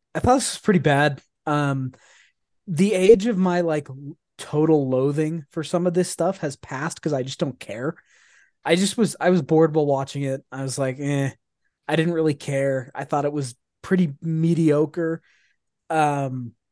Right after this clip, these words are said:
I don't know if I even have the, like, interest in the M C U anymore to, like, be like, "That was awful. What a letdown."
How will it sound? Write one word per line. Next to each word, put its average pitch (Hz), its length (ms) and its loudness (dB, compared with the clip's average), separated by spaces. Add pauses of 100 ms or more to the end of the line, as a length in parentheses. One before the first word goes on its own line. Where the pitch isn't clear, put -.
(760)
I 170 120 2
don't 214 220 2
know 185 200 6
if 190 140 -2
I 151 80 -4
even 160 260 -4
have 143 420 -8
the, 143 140 -4
like, 127 400 -8
interest 147 560 -6
in 156 160 -8
the 139 140 -2
M 143 120 -2
C 147 180 -6
U 135 220 -2
anymore 156 420 0
to, 151 160 -8
like, 127 260 -10
be 160 100 -4
like, 139 260 -4 (240)
"That 247 220 4
was 208 180 0
awful. 208 440 4
What 220 180 4
a 208 60 6
letdown." 170 680 0